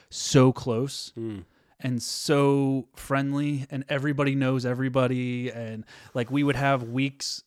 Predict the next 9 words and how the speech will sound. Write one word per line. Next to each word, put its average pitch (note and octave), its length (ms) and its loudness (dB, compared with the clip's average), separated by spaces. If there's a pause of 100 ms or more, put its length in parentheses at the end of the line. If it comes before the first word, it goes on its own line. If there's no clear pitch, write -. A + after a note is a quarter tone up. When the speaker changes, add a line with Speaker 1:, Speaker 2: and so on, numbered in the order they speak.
Speaker 1:
like, C#3 160 -10
we, B2+ 100 -12
there A#2 120 -12
was C3+ 200 -10 (140)
one E3+ 180 -2
season D#3 460 -2
we C#3+ 140 -2
shot C3+ 520 0 (880)
where B2+ 600 -2